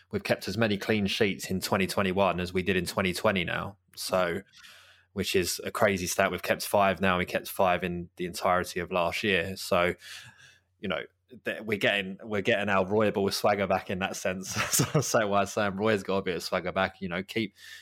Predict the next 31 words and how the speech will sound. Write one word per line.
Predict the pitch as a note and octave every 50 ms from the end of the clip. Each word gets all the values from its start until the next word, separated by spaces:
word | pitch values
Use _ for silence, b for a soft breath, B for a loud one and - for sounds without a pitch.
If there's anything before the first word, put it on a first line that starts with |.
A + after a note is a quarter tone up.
| B B -
and | G#2+ A2+
we | B2+
can | B2 - B2+
win | C3 D#3+ D#3+
those | B2+ G2 F#2+ F2+
games. | - G2+ F2+ F2+ F2+ F#2+ F2+
We | G2+ G#2
do, | G2+ A#2 A2 A2 G#2+ F#2 F2+
we | G#2 G#2
can | G2+ - - A#2+ A2+ G#2 G2 F#2+ F#2+ F2+ E2+ F#2
win | G#2+ G2+ F#2+
those | G2 F#2+ F#2 -
tight | - G#2 F#2+ F2 -
games | G2 F#2 F#2 F#2+ F2+ -
because | - F#2+ - - G2 F2+
we | - G2 F#2
do | - G#2 G2 F#2+ F2
have | F2+ F#2 F2+ E2
the | F#2+ F2
forwards | - - G2+ F#2 F2+ F#2 F2+ E2 - -
that | F#2+ D#2+ - - _ _
can | - - G2+ F#2+ F#2+
turn | F2 - G2 F#2 F#2 F2+
on | F2 F2+ F#2 E2+ -
moments | F#2 G2 F#2+ F#2+ F#2 F#2 E2 - -
of | -
quality | - - G#2 F#2+ E2+ E2 F2 F#2
at | F#2+ -
times. | - - G2+ F#2+ F#2 F#2 F2+ F2+ F#2+ - - B B B B B B B B B B B _ F#2+
And, | F#2 F#2 F2+ F#2 F#2 F2+
um, | G2 F#2+ F#2+ F#2+ F#2+ F#2+ F#2+ F2+